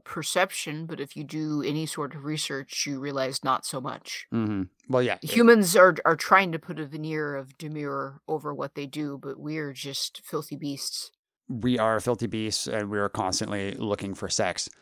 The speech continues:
Speaker 2: The reason why I started watching this film is
Speaker 1: Is
Speaker 2: be-
Speaker 1: because you're a filthy beast?
Speaker 2: is because I am a filthy beast, and last week we were talking about Pornhub, and Pornhub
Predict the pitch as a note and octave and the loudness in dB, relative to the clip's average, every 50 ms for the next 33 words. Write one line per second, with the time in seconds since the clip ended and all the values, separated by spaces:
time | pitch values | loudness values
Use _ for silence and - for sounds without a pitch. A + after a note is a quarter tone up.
0 | _ _ _ _ _ _ _ _ _ _ _ _ - C#3 C3 C#3+ D#3+ D3+ F3 E3 | _ _ _ _ _ _ _ _ _ _ _ _ -2 0 2 2 4 4 4 4
1 | D3+ D3 C#3+ C#3 C3+ B2 B2+ A#2 - C3+ A#2+ A2+ A2 A#2+ C3+ D3+ - C#3+ B2 A2+ | 4 6 6 6 6 4 4 4 2 2 2 2 2 2 2 2 2 2 2 2
2 | G2+ - - - - - B2+ A#2+ G2 F2 F2+ G#2 C3 C3 - _ _ _ _ _ | 0 -2 -6 -6 -2 0 0 0 0 0 -2 -2 -4 -4 -6 _ _ _ _ _
3 | _ - - - B2 A#2 A#2 A#2 A2+ G#2 F#2 - - A2+ A2 G#2+ - F#3+ F3+ D#3+ | _ -8 -2 0 2 2 2 2 2 0 -2 -2 -2 -2 -2 -2 -2 0 0 0
4 | - F3 E3+ D#3+ D3 - - D#3+ D#3 - - C3 B2+ C3+ C#3 F#3 G#3+ - - - | 2 2 2 0 0 0 -2 -4 -4 -4 -6 -8 -8 -8 -8 -8 -8 -8 -6 -2
5 | - C3+ B2 G2 A#2 C3 - C#3 C#3 A#2 B2+ A#2 A#2+ A#2+ A2+ A2+ A2 - B2 A2+ | 0 0 0 2 0 0 2 2 2 4 4 2 2 2 2 0 0 0 0 0
6 | - A#2 F#2+ F#2 G2 F#2+ G2+ G#2 - - - - - _ - G#2+ G#2 G#2 G#2 G#2+ | 0 -2 -4 -4 -6 -6 -6 -6 -8 -10 -10 -12 -14 _ -2 0 2 2 2 2
7 | G#2+ G#2 G#2 G#2 G#2 G2+ A2+ - - _ _ _ _ _ _ - - A#2 A#2 A2+ | 2 2 0 0 -2 -2 -4 -6 -8 _ _ _ _ _ _ -8 -2 0 2 2
8 | A2+ A#2 G#2+ - A#2+ A2 A#2+ A#2 A#2 A2+ - - C3 - - A#2+ A#2+ A2+ A2 A2 | 4 2 2 0 -2 -2 0 0 0 -2 -4 -6 -8 -2 0 2 2 2 2 2
9 | A#2+ A#2 A2+ A2+ A#2 A#2 A2+ G2+ G#2 G2+ G2+ F#2+ - - - A#2+ B2 B2+ B2 A2 | 2 2 2 2 2 0 0 2 2 2 2 0 -2 -2 0 2 2 4 2 2
10 | A2 G#2+ G2 F#2+ F2+ F#2 - - _ - - _ _ _ - G2+ G2 G2+ G2 G2+ | 2 2 2 2 0 -4 -8 -10 _ -20 -20 _ _ _ -2 0 2 2 2 0
11 | G2 G2 F#2 - - - A2 - - A2 G#2+ G#2+ G#2 F#2 G#2 G#2+ G#2 G2+ G2 F#2+ | -2 -2 -4 -6 -8 -8 -10 -6 -2 0 0 0 0 2 2 2 4 2 2 0
12 | G#2+ | -2